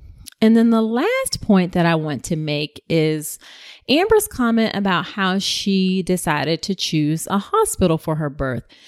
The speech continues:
She felt that for her and for her first baby, that it felt safer for her to have things like the operating room around, the nicu around if need be. And that is perfectly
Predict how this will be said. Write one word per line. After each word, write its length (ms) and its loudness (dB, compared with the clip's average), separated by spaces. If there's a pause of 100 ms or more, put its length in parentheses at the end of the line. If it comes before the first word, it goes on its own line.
(200)
She 440 4
felt 600 2
that 440 2
for 160 2
her 500 2
and 180 -2
for 180 0
her 120 0
first 480 0
baby, 560 2 (360)
that 380 4
it 200 2
felt 320 -2
safer 500 -2
for 220 0
her 340 2
to 160 0
have 220 2
things 420 -2
like 160 -4
the 180 -4
operating 680 -2
room 320 -4
around, 680 -6 (120)
the 100 -4
nicu 640 2
around 720 -2
if 260 2
need 380 0
be. 360 2 (300)
And 180 6
that 260 4
is 180 0
perfectly 800 0